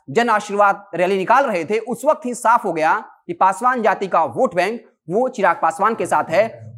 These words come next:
और जिस तरीके से नीतीश कुमार जी ने ललन सिंह के जरिए उनकी पार्टी को तुड़वाया,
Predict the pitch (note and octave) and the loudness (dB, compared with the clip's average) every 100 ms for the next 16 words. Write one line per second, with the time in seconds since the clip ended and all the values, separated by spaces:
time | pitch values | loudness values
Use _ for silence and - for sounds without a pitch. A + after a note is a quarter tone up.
0 | F3 F3 F3 G3+ G3+ C4+ D#3 D#3 A#3 B3 | 0 0 2 -2 0 0 0 -4 -4 -6
1 | - F#3+ G3 G#3+ E3+ F#3+ F#3+ F#3 A3+ A#3 | -8 -4 0 0 0 -8 -4 -4 -4 -6
2 | G#3 F3 F#3 G3 F#3+ E3+ E3 F3 F3 E3+ | -6 -4 -2 -2 -2 -2 -2 -2 -2 2
3 | G3+ E3+ | 4 4